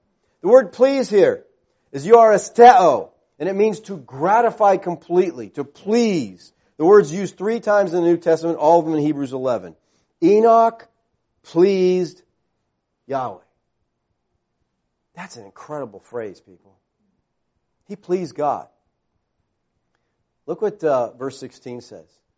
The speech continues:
"And do not neglect doing good and sharing, for with such sacrifices God is pleased." Wow, focus on that for a minute, people. Think about that for a minute. Yahweh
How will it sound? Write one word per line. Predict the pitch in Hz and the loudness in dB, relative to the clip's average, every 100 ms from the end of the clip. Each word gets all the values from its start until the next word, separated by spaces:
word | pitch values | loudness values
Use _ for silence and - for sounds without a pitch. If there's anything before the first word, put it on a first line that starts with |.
| _ _ _ _ _ | _ _ _ _ _
"And | 135 120 | -18 -12
do | 240 | -6
not | 320 294 170 | -4 -4 -4
neglect | 180 123 143 165 - _ - | -10 -6 -2 -2 -4 _ -4
doing | 156 208 214 | 0 0 0
good | 143 156 | 0 -2
and | 147 | -2
sharing, | 143 156 127 80 _ _ _ _ _ _ _ _ _ _ | -8 -8 -8 -10 _ _ _ _ _ _ _ _ _ _
for | 139 143 | -6 -4
with | 143 | -4
such | - 226 233 | -4 -6 -6
sacrifices | - 185 165 127 123 110 113 98 _ | -6 -6 -6 -12 -12 -12 -16 -20 _
God | 147 143 101 90 _ _ _ _ - | -8 -6 -8 -16 _ _ _ _ -10
is | 135 110 101 _ _ _ _ _ _ | -8 -8 -12 _ _ _ _ _ _
pleased." | 139 107 82 _ _ _ _ _ _ _ _ _ _ _ _ | -12 -12 -14 _ _ _ _ _ _ _ _ _ _ _ _
Wow, | 120 107 | -10 -8
focus | - 160 156 135 | -4 -6 -4 -12
on | 117 | -10
that | 123 131 | -10 -12
for | - | -14
a | 101 | -18
minute, | 98 95 | -18 -20
people. | 104 101 110 107 _ | -20 -20 -20 -20 _
Think | 202 226 | 0 0
about | 196 143 123 | 0 -2 -4
that | 127 110 | -8 -12
for | 120 | -12
a | |
minute. | 113 107 - _ _ | -16 -16 -20 _ _
Yahweh | 131 156 233 302 294 185 165 | -2 4 6 6 6 6 4